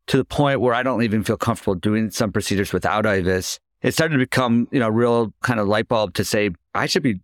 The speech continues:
thinking about this more in my arterial interventions, doing a little bit more on the venous interventions, exploring where else this device can really help optimize care for patients." And really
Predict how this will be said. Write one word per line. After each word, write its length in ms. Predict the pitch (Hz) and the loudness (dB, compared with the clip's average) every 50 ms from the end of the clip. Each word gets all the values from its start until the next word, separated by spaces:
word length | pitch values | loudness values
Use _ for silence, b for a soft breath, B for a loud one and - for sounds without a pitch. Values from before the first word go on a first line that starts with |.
| _ | _
thinking 200 | - 127 135 123 | -4 -2 0 0
about 160 | 135 113 110 - | 2 0 0 -2
this 220 | - 104 - - | -4 -4 -2 0
more 320 | 107 107 110 107 107 107 | 0 2 2 2 2 2
in 80 | 104 95 | 2 2
my 160 | 95 92 90 | 0 0 0
arterial 360 | 90 92 - - 143 139 143 | -2 -2 -2 0 0 0 2
interventions, 680 | 143 135 127 127 131 120 - - 127 120 120 113 - - _ _ _ - | 2 0 0 0 0 -2 0 0 2 2 2 0 0 -4 _ _ _ -2
doing 120 | - 127 120 | 0 0 2
a 40 | 120 | 2
little 180 | 117 110 113 98 | 2 0 0 0
bit 20 | |
more 160 | 107 107 104 | 0 0 0
on 100 | 101 95 | 0 0
the 40 | 98 | 0
venous 320 | - 156 175 170 160 - | 0 2 2 2 2 2
interventions, 460 | 165 139 135 131 131 127 113 123 117 117 | 2 2 2 2 0 0 0 0 0 0
exploring 720 | 104 - - - 127 127 131 131 123 120 120 117 117 113 - _ _ - | 0 -2 -4 -2 0 2 2 2 2 2 2 2 2 0 -2 _ _ -2
where 380 | 107 117 123 123 123 123 117 | 0 2 2 4 4 2 2
else 360 | 113 117 117 123 117 - - - - - | 2 2 2 2 0 -2 -6 -8 -4 -2
this 180 | 104 107 - | -2 -2 0
device 340 | - 120 101 110 110 117 - | 0 0 0 0 0 -2 -2
can 200 | - - 113 113 | 0 0 2 4
really 200 | 117 120 117 110 | 4 4 2 2
help 220 | 104 98 113 107 _ _ - | 2 2 0 -2 _ _ -2
optimize 640 | 104 104 - - 117 107 104 104 104 101 - - | -2 0 0 0 0 0 2 0 0 -2 -4 -6
care 300 | - - - 104 107 107 | -6 -2 0 0 0 0
for 120 | - 98 | -2 -4
patients." 640 | - - 104 104 101 - - 113 110 110 107 - - | -2 0 0 0 0 0 0 0 0 0 -2 -2 0
And 320 | 104 98 95 95 95 101 - _ - | 0 2 2 2 0 0 -2 _ -2
really 300 | 113 123 123 117 113 104 | 0 0 2 2 0 -4